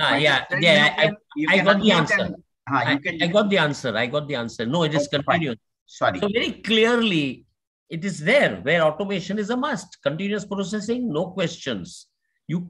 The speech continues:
Speaker 1: can't manually manage it. So there it's very clear. We are very clear we have to do it.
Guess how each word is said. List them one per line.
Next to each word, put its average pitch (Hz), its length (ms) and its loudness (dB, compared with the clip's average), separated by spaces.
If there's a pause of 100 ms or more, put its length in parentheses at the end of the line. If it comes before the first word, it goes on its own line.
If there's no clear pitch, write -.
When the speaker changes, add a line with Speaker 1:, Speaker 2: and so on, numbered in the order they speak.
Speaker 1:
can't 240 340 2
manually 165 440 0
manage 123 340 -4
it. 90 220 -14 (580)
So 240 140 -6
there 285 240 0
it's 262 160 -8
very 320 240 -6 (120)
clear. 110 380 -2 (180)
We 156 120 -2
are 190 40 2
very 208 340 -2
clear 143 260 0
we 120 140 -2
have 117 160 -8
to 160 120 -6
do 139 140 -4
it. 87 200 -10